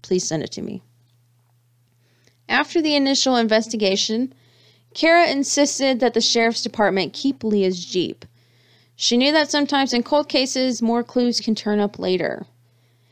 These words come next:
In two thousand six, the lead detective, Mark Joseph, retired and passed the files on to two younger detectives with fresh eyes, Detective Collins and Detective Smith.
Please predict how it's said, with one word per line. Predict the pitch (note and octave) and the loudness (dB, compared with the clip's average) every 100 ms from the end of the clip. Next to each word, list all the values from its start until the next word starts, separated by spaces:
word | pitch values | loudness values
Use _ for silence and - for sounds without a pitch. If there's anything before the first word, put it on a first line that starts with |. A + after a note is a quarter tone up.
| _ - | _ -6
In | A3 | -4
two | - A#3+ | -2 0
thousand | C4 C#4+ F4 | 0 2 0
six, | - D#4+ D#4+ - | 0 0 -2 -6
the | - | -4
lead | G#3+ A3+ A3 | 0 0 0
detective, | A#3 C4 C4+ D4 F4 F4 | 0 0 0 2 0 2
Mark | A3+ G#3+ | 0 0
Joseph, | - G#3+ A#3 C#4 D4 | 0 0 0 -2 -4
retired | C#4+ A3 G3+ G#3 C4+ | -6 -2 0 2 -2
and | A3 G#3+ | -4 -4
passed | G#3+ A3 A3+ C4+ | -2 -2 -2 -8
the | |
files | - A3 A3 A3+ A3+ | -2 0 2 0 0
on | G3+ G3 G#3 | -2 0 -2
to | G#3+ G3+ | -4 -8
two | - C#4 | -4 -2
younger | C4+ G3+ G#3 | 0 0 0
detectives | G3+ - F#3 - E3+ E3+ | -2 -2 -4 -4 -6 -8
with | - - | -12 -6
fresh | A3 A#3 F#3 | -2 0 0
eyes, | D#3+ - G3+ | -2 -4 -12
Detective | - F#3+ G3+ G3+ F#3+ | -14 -6 -6 -4 -8
Collins | - C#4 D4 D4 C#4+ - - - _ - | -4 0 2 0 -2 -8 -20 -20 _ -2
and | C#4 B3+ | 0 0
Detective | A#3+ A#3 A3 G#3+ | 0 0 0 -4
Smith. | - F#3 - - | -4 -4 -6 -8